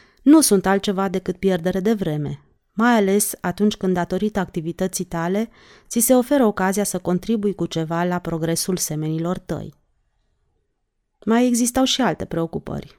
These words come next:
mult mai importante decât aceasta. Fără îndoială, zeul ideal pe care îl concepuseră Marcellus și Paulus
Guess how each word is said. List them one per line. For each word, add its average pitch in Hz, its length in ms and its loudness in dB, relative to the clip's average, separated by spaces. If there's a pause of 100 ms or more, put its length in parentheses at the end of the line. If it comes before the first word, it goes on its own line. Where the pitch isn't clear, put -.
(140)
mult 226 240 2
mai 160 140 0
importante 165 540 -4
decât 175 300 -8
aceasta. 160 680 -8 (1160)
Fără 262 200 4
îndoială, 190 800 2 (140)
zeul 190 400 2
ideal 180 440 0
pe - 100 -8
care 160 280 -4
îl 156 80 -4
concepuseră 170 720 -4
Marcellus 165 600 -4
și - 140 -4
Paulus 180 600 -2